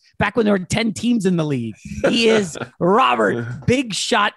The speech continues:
Speaker 1: Horry. Uh, Mister Horry, how you doing, man?
Speaker 2: Man, I'm blessed, man. How about you, man? Thanks for having me on, man.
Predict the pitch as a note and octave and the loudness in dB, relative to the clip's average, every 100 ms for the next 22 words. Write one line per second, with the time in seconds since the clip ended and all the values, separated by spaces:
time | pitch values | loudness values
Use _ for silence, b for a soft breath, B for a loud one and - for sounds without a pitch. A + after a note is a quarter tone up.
0 | _ G3+ G3+ G3+ G3 G3 - F3 E3+ E3 | _ 2 4 2 0 -2 -4 -2 -2 -4
1 | - - D3 B2 C#3+ F3+ E3 F3+ A#2 E3+ | -10 -6 -4 -2 -4 -2 -2 -2 -4 -8
2 | - _ _ - A2+ G2 G#2 F#3+ D3+ G2 | -14 _ _ -6 -2 0 -2 -2 -6 -4
3 | C3+ D#3+ - A2+ A2 B2 C#3 C3+ C3 C3 | -4 -4 -6 -4 -2 -4 -4 -4 -4 -2
4 | A#2 A#2+ E3 F3+ E3 E3 D3+ D3 G3 G#2+ | -2 0 -2 0 -2 0 -2 -2 -4 -6
5 | C3+ D3 | -8 -10